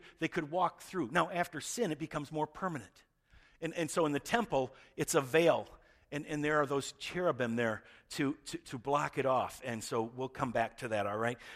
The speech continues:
But the structure of the temple, okay, is similar to the structure of creation. We have all these parallels going on. And, and so I could, there's really more. There, I, I, I could go on and on on this, but I'm not going to. But, but I, I just hope you can trust me to say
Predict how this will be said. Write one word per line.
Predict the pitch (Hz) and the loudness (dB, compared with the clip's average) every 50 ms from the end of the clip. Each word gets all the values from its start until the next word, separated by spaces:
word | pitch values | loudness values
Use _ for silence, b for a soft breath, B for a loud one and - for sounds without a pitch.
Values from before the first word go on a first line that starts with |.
| B B | B B
But | 165 131 | -4 -4
the | 160 | -4
structure | - - - 175 165 - - - 139 | -4 -2 2 4 4 4 4 2 -2
of | 123 113 | -2 -2
the | 120 - | -2 -6
temple, | - 139 123 - - 101 92 - | -2 -2 -2 -2 -4 -10 -14 -12
okay, | 127 - - 127 | -10 -6 -4 -4
is | 127 135 135 - | -4 -4 -4 -6
similar | - - - 175 175 156 135 123 117 110 B B B B B B B | -6 -6 -4 -2 -2 0 0 0 0 -2 B B B B B B B
to | - 143 | -6 -4
the | 135 139 - | -4 -4 -4
structure | - - - - - - 160 156 - - - 139 131 | -6 -10 -10 -10 -6 -4 -4 -4 -4 -6 -6 -8 -8
of | 117 | -8
creation. | - - - 135 131 139 135 - - 123 | -8 -8 -4 0 0 0 0 -2 -4 -4
We | 123 | -4
have | 120 - - | -4 -2 -2
all | - 160 165 165 | -2 -2 -2 -2
these | 156 151 - - | -4 -6 -8 -8
parallels | - - 175 170 156 135 135 123 123 117 | -10 -8 -4 -2 0 0 2 0 -2 -2
going | - 147 131 127 131 139 | -2 -4 -4 -2 0 0
on. | 135 127 120 101 - B B B B B B B | 0 0 -2 -4 -8 B B B B B B B
And, | 160 151 151 - | -2 -2 0 -2
and | - 165 - | -4 -4 -2
so | - 165 - | 0 2 6
I | 190 220 | 6 6
could, | 220 - 180 135 - - - | 6 4 -2 -8 -10 -8 -4
there's | 165 175 - 175 | -2 -2 -2 0
really | 196 190 160 135 135 - - - | 0 2 2 0 -2 -4 -10 -6
more. | 139 139 131 123 104 95 - - - - 120 | -4 -2 -2 -2 -4 -8 -12 -18 -14 -6 0
There, | 147 147 151 - 147 | 0 0 0 0 -2
I, | 151 147 147 151 151 151 | -2 -2 -2 -2 0 2
I, | 160 | 2
I | 156 | 2
could | - 160 139 120 - | 2 0 -6 -4 -2
go | 151 139 139 139 - | 0 0 0 0 0
on | 143 139 139 139 | 0 0 0 0
and | 131 | 0
on | 127 127 123 120 | 2 2 2 0
on | 113 107 | -2 -4
this, | 110 107 - | -6 -8 -6
but | - 117 | -6 -6
I'm | 113 120 | -4 -2
not | 135 139 139 - | -2 -4 -4 -4
going | - 135 123 120 117 | -6 -4 -4 -4 -6
to. | - 127 107 - _ _ _ b b b b b b b b b b b b b b b - | -10 -14 -16 -16 _ _ _ b b b b b b b b b b b b b b b 0
But, | 156 151 - 127 | 0 0 0 2
but | - 165 147 | 2 2 2
I, | - - - - - | 2 -2 -6 -4 -4
I | 156 | -4
just | 139 156 143 143 - - | -4 -6 -10 -10 -8 -4
hope | - 180 185 180 - | 0 0 0 2 0
you | 175 | -6
can | - 139 127 | -8 -10 -10
trust | - - 156 151 - - | -4 -2 -2 -2 -2 -2
me | 131 110 | -4 -4
to | 117 | -4
say | - - 160 131 110 | -2 0 2 0 0